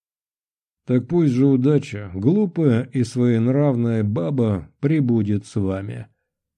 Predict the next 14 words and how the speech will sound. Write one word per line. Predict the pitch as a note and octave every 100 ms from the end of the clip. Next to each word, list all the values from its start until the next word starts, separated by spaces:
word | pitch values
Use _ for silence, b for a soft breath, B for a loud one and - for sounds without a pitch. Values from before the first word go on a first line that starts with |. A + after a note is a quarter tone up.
| _
Пусть | D3 E3 D3 B2+
враги | C#3 D#3 D3+ D#3+
ваши | C3 B2+ A#2+ - B2
будут | B2+ B2+ A#2+
глупы, | A#2 C#3 C#3+ C#3+ B2 G#2+ A2 -
а | A#2
союзники | B2 E3 D#3+ D#3 D#3 C#3 D3+ D3 D3+
всегда | D3 E3 B2+ G#2 G2
верны. | F#2+ F#2 F#2 G#2 A2+ - _ _ _ _ -
И | A2+
пусть | B2 D#3 C3+ -
каждый | D#3+ E3 A#2 G2 G#2+ F#2+ G2
ваш | - G#2+ C3 A2
шаг | - - D3+ C#3+ - _